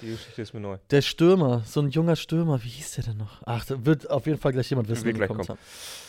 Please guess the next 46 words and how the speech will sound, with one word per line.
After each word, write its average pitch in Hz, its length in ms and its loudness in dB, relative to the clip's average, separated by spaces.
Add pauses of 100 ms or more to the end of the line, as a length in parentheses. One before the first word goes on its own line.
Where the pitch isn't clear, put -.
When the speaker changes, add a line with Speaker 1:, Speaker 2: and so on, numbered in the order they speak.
(1000)
Speaker 2:
Ja, 135 140 8
was 139 100 6
sagt 160 200 6
man 120 80 4
dazu, 117 260 -2
ne? 147 160 0 (400)
Speaker 1:
Was 101 140 0
sagt 120 200 4
man 135 160 4
dazu, 117 420 4
ja. 110 300 2 (100)
Speaker 2:
Sag 143 140 4
mal, 151 60 8
Speaker 1:
Äh, - 20 6
Speaker 2:
von 151 240 6
Dennis 156 280 6
Diekmeyer, 180 400 2
von 160 120 2
so 143 80 0
einem 143 100 0
Veteran, 135 500 0
da 123 80 2
kann 147 160 0
man 156 100 2
natürlich 135 380 -2
lernen, 131 440 -2 (180)
ja. 123 220 -4
Speaker 1:
Mhm. 110 360 -2 (120)
Speaker 2:
Da 117 100 -4
kann 131 180 2
Speaker 1:
Mhm. - 40 0
Speaker 2:
sich 143 100 -2
so 151 80 0
eine 135 100 2
Leihe 127 300 2
auf 135 120 0
jeden 139 100 -4
Fall - 140 0
Speaker 1:
Ist 147 80 0
ja, 208 80 4
Speaker 2:
auszahlen. - 240 -4
Speaker 1:
ist 208 60 0
ja 208 80 0
tatsächlich, 165 720 -6
äh, 123 480 2 (260)
so, 123 460 -4